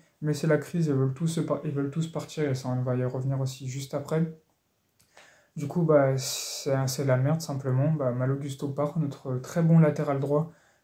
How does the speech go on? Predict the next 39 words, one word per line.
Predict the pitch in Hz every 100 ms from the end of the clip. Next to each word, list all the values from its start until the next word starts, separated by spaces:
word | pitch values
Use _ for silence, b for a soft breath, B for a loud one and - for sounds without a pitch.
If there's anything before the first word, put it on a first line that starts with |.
| -
On | 135
aura | 135
laissé | 143 139 156
qu'un | 156 151 151 151
petit | 139 160 - 160
souvenir | 160 156 156 147
de | 143
quelques | 147 143 151 147
années | 143
à | 143
l'Olympique | 143 143 135 160 -
Lyonnais. | 143 147 165 B B B -
On | 143
se |
souvient | 151 160 160
de |
sa | 165
première | 160 165 165 160
apparition | 156 156 151 170
en | 165
Ligue | 160 160
un, | 160
c'était | 160 -
lors | 147 147
d'un | 147
derby | 147 151 151 160
qu'on | 151
avait | 143 147
gagné | 147 143 143
cinq | 135 151 139
zéro. | 143 139 151 160
On | 139
s'en | 139
souvient, | 131 143 139 135
c'était | - 131 127
dans | 131 139
le |
temps | 143
additionnel, | 156 156 165 156 160 147